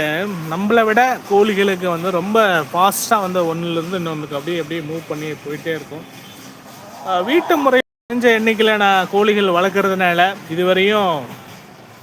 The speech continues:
மருத்துவ செலவு அப்படின்னு நான் எதுவும் கொடுத்தது இல்லைங்க. So, இந்த மாதிரி தான்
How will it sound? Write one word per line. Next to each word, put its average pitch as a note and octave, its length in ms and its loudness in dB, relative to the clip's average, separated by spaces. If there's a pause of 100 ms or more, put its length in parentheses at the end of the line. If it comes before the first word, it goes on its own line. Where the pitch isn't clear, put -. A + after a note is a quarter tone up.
(320)
மருத்துவ A#3 560 2
செலவு F#3 580 0
அப்படின்னு E3 180 -2
நான் E3 180 0
எதுவும் D#3 300 -4
கொடுத்தது D#3+ 380 -4
இல்லைங்க. C#3 300 -6 (100)
So, C#3+ 100 -6
இந்த D3+ 160 -6
மாதிரி E3 280 0
தான் D3+ 480 2